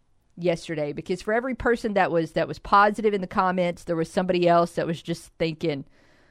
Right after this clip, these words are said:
uh, "Oh, it's gonna be terrible." So <laughs> this fan base is in a really interesting place right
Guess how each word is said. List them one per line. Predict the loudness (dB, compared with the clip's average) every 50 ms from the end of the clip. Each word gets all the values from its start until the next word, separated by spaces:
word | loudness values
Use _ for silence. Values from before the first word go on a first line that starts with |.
| _ _ _
uh, | -2 0 0 2 2 0 0 -2 -6 -12 -18 -20 -20 _ -4
"Oh, | -2 0 0 2
it's | 0 0 0 -2 -4
gonna | -2 0 0
be | 0 0 0
terrible." | 0 0 0 -2 -2 -2 -4 -4 -8 -12 -16 -20 _ _ _ _ _ _ _ _ _ _ _ _ -20
So | -2 0 0 2 2 2 0 0 2 2 4 4 2 0
<laughs> | -2 -6 -2 -2
this | -2 0 0 -2 -2 -2
fan | -2 0 2 2 4 4
base | 4 4 4 2 -4 -14 -10
is | -8 -8 -6 -4 -2
in | 2 2
a | 2 0 2
really | 0 2 2 2 0 0
interesting | 0 -2 -2 -2 -8 -8 -8 -8 -10 -10 -12
place | -8 -4 -2 0 0 -2 -2 -2
right | -2 -2 -2 -2 -8